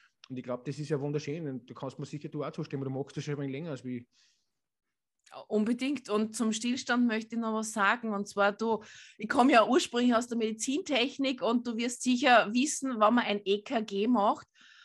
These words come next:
Speaker 2: wie schaut denn, das werden wir dich ein bisschen fragen, wie schaut denn ein E K G aus?
Speaker 1: Boah, weiß ich gar nicht mehr, ich war schon so lange nicht mehr beim Doktor.
Speaker 2: Nein, weißt du, wo da diese, da, da werden
Speaker 1: Ach so,
Speaker 2: ja
Speaker 1: das geht
Speaker 2: diese
Speaker 1: auf und ab, so
Speaker 2: Elektroden
Speaker 1: dass die Wellen, ja, genau, ja, genau, ja, stimmt,
Speaker 2: Genau.
Speaker 1: ja.
Speaker 2: Das heißt, wenn wir leben,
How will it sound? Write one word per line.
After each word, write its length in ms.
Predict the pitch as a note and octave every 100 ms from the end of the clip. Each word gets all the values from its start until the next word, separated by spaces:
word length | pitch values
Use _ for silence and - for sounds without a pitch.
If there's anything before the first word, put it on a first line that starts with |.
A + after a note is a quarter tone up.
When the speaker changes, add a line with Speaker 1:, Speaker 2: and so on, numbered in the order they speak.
| -
Speaker 2:
wie 100 | A#3
schaut 300 | A#3+ E3+ G#3
denn, 240 | B3 E3+ G3+ _ _
das 260 | - - -
werden 220 | F3+ F3
wir 160 | F#3+ F#3+
dich 160 | G3
ein 80 | G3+
bisschen 180 | G3+ G3
fragen, 360 | F3+ E3 G3+
wie 60 | G#3+
schaut 180 | G3+ G3+
denn 80 | A#3
ein 80 |
E 60 | G#3
K 160 | B3 A3+
G 220 | A3+ A#3
aus? 440 | F#3+ F3 F3+ - _ _
Speaker 1:
Boah, 160 | D#3 D#3
weiß 160 | D#3
ich 80 | E3
gar 100 | E3
nicht 80 | D#3+
mehr, 100 | D#3
ich 60 |
war 120 | D3+ D#3
schon 100 | E3+
so 140 | F3
lange 140 | E3+
nicht 60 | F3+
mehr 80 | F#3
beim 120 | F3+
Doktor. 220 | D#3+ A#3+
Speaker 2:
Nein, 100 | C4
weißt 120 | C4+ C4+
du, 140 | -
wo 100 | D4+
da 220 | C4 B3+
diese, 460 | B3+ C4 C4 B3+ A#3+
da, 160 | A#3+
da 220 | A3+ A#3+ A#3+
werden 180 | A#3
Speaker 1:
Ach 60 | C4
so, 80 | A3
Speaker 2:
ja 60 |
Speaker 1:
das 60 | A3
geht 120 | G#3
Speaker 2:
diese 100 | -
Speaker 1:
auf 140 | F#3+ G#3+
und 100 | F3+
ab, 60 |
so 60 | A#3+
Speaker 2:
Elektroden 200 | D4 B3+
Speaker 1:
dass 140 | D3
die 120 | D#3+
Wellen, 220 | C#3+ E3+ C#3+
ja, 80 |
genau, 220 | C#3 C#3 B2
ja, 180 | C#3+
genau, 200 | D#3 C3
ja, 40 | B2
stimmt, 240 | C4+ D4
Speaker 2:
Genau. 140 | C#4+ C#4+
Speaker 1:
ja. 380 | C#4+ A3+ E3 - _ _ _ _ _
Speaker 2:
Das 180 | A#3+ A#3+
heißt, 560 | A#3+ G3+ A#3+ G4+ - -
wenn 320 | A3+ A#3+ B3
wir 240 | A3+ A3+ G#3
leben, 600 | G3 G#3 G3 F#3+ A#3+